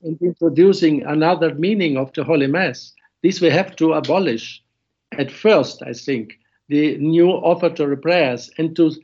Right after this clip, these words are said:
to take the old ones in the Novus Ordo, to take the old offertory prayers. And then the next step would be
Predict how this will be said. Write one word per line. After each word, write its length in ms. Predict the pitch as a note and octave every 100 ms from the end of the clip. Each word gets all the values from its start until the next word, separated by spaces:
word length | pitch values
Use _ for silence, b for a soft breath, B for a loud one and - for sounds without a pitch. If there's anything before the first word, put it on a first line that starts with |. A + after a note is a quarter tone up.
| _ _ _
to 80 | D#3+
take 440 | D#3 F#3+ G3+ G3+
the 100 | D3+
old 300 | C#3 D#3+ G3
ones 440 | F3 D3+ C3 A#2+ A#2
in 200 | F#3 G3+
the 100 | D#3+
Novus 440 | D#3 F#3+ E3+ -
Ordo, 560 | - F#3 C#3 A#2 F2+ - _ _ _
to 80 | C3+
take 400 | - G3 G3+ D#3+
the 120 | D#3
old 380 | D#3+ F3+ F#3 F3+
offertory 760 | D#3 C#3 _ - C#3+ E3+ D3+ C#3
prayers. 840 | C#3+ E3+ G3 A2 - - - - _ _ _ _ _ b b b
And 240 | D3+ D3+ D3
then 480 | G3+ D3+ G3+ A3+ - _ _ _ _ _ _ _ _ _ _ -
the 100 | D#3
next 340 | E3+ F3 -
step 300 | - F3+ F3+
would 300 | D#3 F3 C#3+
be 380 | D#3 E3 -